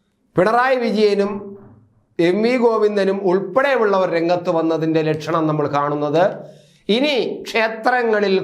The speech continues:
കൂടുതൽ ഇടപെടലിന് സി പി എം എത്തും എന്നു തന്നെയാണ്. വിശ്വാസികളുമായി ചേർന്നാകും പ്രവർത്തനം നടത്തുക. വിശ്വാസത്തിന് കോട്ടം തട്ടുന്ന തരത്തിലുള്ള നിലപാട് എടുക്കില്ല.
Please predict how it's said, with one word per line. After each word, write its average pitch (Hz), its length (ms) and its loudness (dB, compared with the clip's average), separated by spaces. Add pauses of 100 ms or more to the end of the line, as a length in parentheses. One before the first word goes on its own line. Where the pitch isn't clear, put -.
(120)
കൂടുതൽ 226 460 0 (220)
ഇടപെടലിന് 175 560 0 (100)
സി 165 100 0 (160)
പി 262 140 -2
എം 170 60 -4 (200)
എത്തും 175 320 -2 (200)
എന്നു 143 220 2
തന്നെയാണ്. 101 340 -4 (800)
വിശ്വാസികളുമായി 247 960 2 (120)
ചേർന്നാകും 202 640 0
പ്രവർത്തനം 175 560 0
നടത്തുക. 151 340 -2 (680)
വിശ്വാസത്തിന് 254 600 0 (120)
കോട്ടം 220 400 0
തട്ടുന്ന 226 360 -2
തരത്തിലുള്ള 196 520 -2
നിലപാട് 180 440 2 (240)
എടുക്കില്ല. 151 500 -4